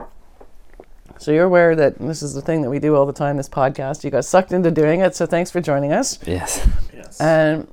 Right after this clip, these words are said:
Speaker 1: we're gonna, we're, we're doing a follow-up in a way too. We, we've already discussed the situation of Russell Brand.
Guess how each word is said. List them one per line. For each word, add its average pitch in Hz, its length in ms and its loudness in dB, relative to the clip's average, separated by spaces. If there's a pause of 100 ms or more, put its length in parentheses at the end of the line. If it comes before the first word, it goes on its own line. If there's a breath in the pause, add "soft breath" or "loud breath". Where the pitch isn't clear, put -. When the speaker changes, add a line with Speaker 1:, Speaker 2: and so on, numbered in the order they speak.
Speaker 1:
we're 180 180 -2
gonna, 180 300 2
we're, 180 220 -2
we're 196 160 -2
doing 226 180 -4
a 202 80 0
follow-up 170 540 6 (460)
in 196 160 0
a 185 60 4
way 156 220 4
too. 143 500 0
We, 160 160 -4
we've 175 240 -6
already 214 240 0
discussed 151 460 -2
the 147 60 -12
situation 143 640 -4
of 131 120 -6
Russell 139 260 -2
Brand. 131 480 -8